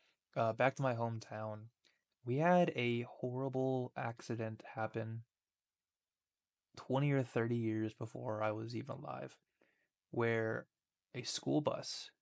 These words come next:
was driving over an old bridge over a river, <clears throat>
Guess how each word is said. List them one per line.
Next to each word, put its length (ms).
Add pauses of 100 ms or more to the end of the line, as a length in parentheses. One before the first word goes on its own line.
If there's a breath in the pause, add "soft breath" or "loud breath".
(360)
was 320
driving 500
over 300
an 140
old 460
bridge 460
over 320
a 60
river, 460 (600 soft breath)
<clears throat> 0